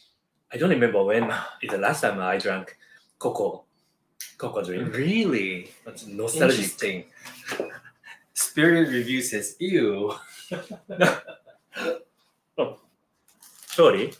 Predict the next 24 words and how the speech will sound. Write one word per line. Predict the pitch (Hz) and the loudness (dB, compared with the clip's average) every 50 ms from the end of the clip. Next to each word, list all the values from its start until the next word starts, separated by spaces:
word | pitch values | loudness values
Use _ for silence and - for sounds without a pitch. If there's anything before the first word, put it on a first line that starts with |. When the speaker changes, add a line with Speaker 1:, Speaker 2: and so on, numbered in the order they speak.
| _ - | _ 0
Speaker 1:
I | 107 120 | 0 0
didn't | 123 123 131 139 147 151 151 147 | 2 2 2 0 0 0 -2 -2
put | - 131 117 - | -2 -4 -4 -4
this | - 110 104 104 - - - - - - - - | -4 -6 -6 -6 -8 -12 -16 -20 -20 -20 -14 -12
in | 120 110 | -4 0
the | 104 98 | 0 0
refrigerator, | 110 107 - 127 131 127 123 123 123 123 120 117 107 95 - - | 0 0 0 -2 0 2 4 4 4 2 2 0 -4 -6 -6 -6
it | - 135 - - | -8 -8 -4 -2
must | 127 147 160 - 139 | 0 0 0 0 0
be | 123 113 98 | 0 0 0
more, | 107 110 120 135 143 143 143 139 135 135 135 120 | 0 2 2 4 6 8 8 8 8 6 4 0
uh, | - | -4
solid. | - - - - 117 113 107 98 92 90 98 101 101 - - _ - - - - - _ _ _ - - - _ _ _ _ - - - - - - - _ - - - - - - - - - | -4 -6 0 2 2 2 2 -2 -6 -6 -6 -6 -6 -8 -12 _ -20 -20 -20 -20 -20 _ _ _ -20 -20 -20 _ _ _ _ -20 -20 -20 -20 -20 -20 -20 _ -18 -18 -16 -16 -16 -18 -18 -8 0
Very | 120 135 139 151 151 156 156 - - - - - - - - _ _ | 2 4 6 6 6 4 2 -2 -10 -18 -20 -20 -20 -20 -20 _ _
loose, | 95 110 120 131 139 147 147 - 165 - _ _ _ _ | -4 0 0 2 2 0 -2 -6 -10 -14 _ _ _ _
clear. | - 135 123 120 107 - - - - - _ _ _ _ - | -6 -4 -2 -2 -2 -4 -6 -12 -20 -20 _ _ _ _ -8
<laughs> | - - - - _ _ | -8 -8 -8 -14 _ _
So | - - - - 190 - | -10 -4 0 0 0 2
sorry. | - - 170 151 143 131 123 - - _ - _ _ _ - | 4 4 4 4 4 0 -4 -6 -10 _ -20 _ _ _ 4
But | 220 202 - - - - - | 4 4 4 0 -10 -2 4
flavor-wise, | 190 220 247 262 254 190 - 196 180 202 - 185 185 190 - _ _ _ _ _ | 8 10 10 12 10 10 8 6 4 2 0 0 -2 -4 -6 _ _ _ _ _
it's | - - - | -4 -2 0
not | 139 120 104 101 | 0 0 0 -2
bad. | 90 85 - | -4 -4 -4